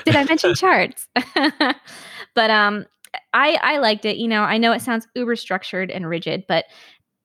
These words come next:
Speaker 1: interestingly for us, it, it allowed for a lot of spontaneity because, you know, I,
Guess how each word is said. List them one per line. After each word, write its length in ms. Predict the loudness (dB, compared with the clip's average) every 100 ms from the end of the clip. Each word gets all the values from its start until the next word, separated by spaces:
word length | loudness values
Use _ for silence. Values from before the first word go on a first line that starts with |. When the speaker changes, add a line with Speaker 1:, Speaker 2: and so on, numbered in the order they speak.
| _ _ _ _ 0
Speaker 1:
interestingly 640 | 0 0 -2 -2 0 0
for 140 | 0
us, 320 | 2 2 0 -2
it, 140 | -2 2
it 100 | 2
allowed 280 | 4 2 0
for 100 | 0
a 20 |
lot 120 | 0
of 60 | -2
spontaneity 640 | -4 -4 -4 -4 -2 -4
because, 640 | -4 0 2 2 0 -4 -2
you 140 | 0
know, 220 | 2 2 2
I, 300 | 2 2